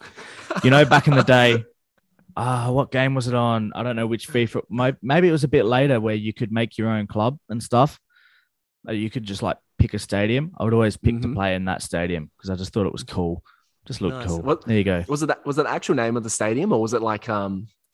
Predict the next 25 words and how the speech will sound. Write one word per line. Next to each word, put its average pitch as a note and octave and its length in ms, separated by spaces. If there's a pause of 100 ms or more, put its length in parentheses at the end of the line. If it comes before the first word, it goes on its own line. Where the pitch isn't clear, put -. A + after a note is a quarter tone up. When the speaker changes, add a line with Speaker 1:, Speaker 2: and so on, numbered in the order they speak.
(560)
Speaker 2:
was G#2+ 140
it G#2+ 60
just, G#2+ 240
like, G2+ 160
a, F#2 180
a F2+ 60
placeholder G2 640 (100)
stadium? G#2 320
You A2+ 60
know A#2+ 60
how B2 60
you G#2+ 100
can G#2 120
pick A2 260
all A2 60
those G2+ 320
random A2+ 240
ones A2 220
that A2+ 100
are, G#2+ 60
like, G#2 160
modeled A2+ 340
on G#2 100
real A2 200
ones? C3 340